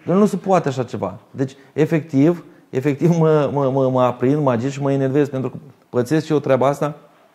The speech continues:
cum pățește probabil foarte multă lume. Domnul Bălănescu, sunt un, ă, un om care mai am ceva relații și cunoștințe, unde chiar când e nasol, mai pot, „Domnule, vă rog frumos să înțelegeți, ă”,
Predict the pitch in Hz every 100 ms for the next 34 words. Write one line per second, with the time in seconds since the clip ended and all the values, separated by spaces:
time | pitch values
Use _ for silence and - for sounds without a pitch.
0 | _ _ - 139 120 123 143 135 147 147
1 | - - - - 147 151 135 147 139 139
2 | 131 123 110 101 113 170 190 180 151 135
3 | 131 127 117 120 - 170 165 170 165 165
4 | - - _ - 147 156 156 131 160 170
5 | 165 165 165 165 165 165 - - _ _
6 | - 175 180 160 180 147 160 143 139 131
7 | 131 135 135 - 139 131 - 139 127 127
8 | 117 - - 143 147 143 165 160 160 165
9 | 156 156 156 160 170 160 156 165 180 175
10 | 147 170 175 170 180 185 151 160 160 165
11 | 147 143 139